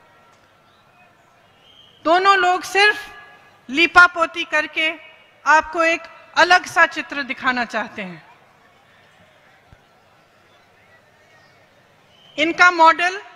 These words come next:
कुछ और था, शीला जी का मॉडल कुछ और था। बीस साल पहले जब मेरी नई नई शादी हुई थी, तो अपने पति के कारोबार के लिए मैं यहाँ तुर्कमान गेट आती थी। <laughs>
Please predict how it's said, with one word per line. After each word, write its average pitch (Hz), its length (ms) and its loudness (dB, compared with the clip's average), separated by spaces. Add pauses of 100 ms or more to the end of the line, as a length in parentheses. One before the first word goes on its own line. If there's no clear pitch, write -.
(340)
कुछ 294 200 -12
और 302 220 4
था, 311 240 0 (840)
शीला 311 340 2
जी 311 180 -2
का 302 140 -4
मॉडल 277 340 -2
कुछ 262 240 -10
और 233 160 2
था। 190 340 -14 (1900)
बीस 285 360 -6
साल 330 220 4
पहले 320 380 -2
जब 311 140 -4
मेरी 302 220 -4
नई 294 220 -2
नई 320 180 0
शादी 294 360 0
हुई 302 200 -2
थी, 285 360 -10 (1200)
तो 240 60 -2
अपने 262 320 2
पति 320 340 0
के 320 120 -6
कारोबार 285 540 2
के 302 160 -8
लिए 302 220 0
मैं 311 120 2
यहाँ 302 220 2
तुर्कमान 285 500 0
गेट 285 200 0
आती 247 280 -2
थी। 226 200 -18
<laughs> 180 80 -18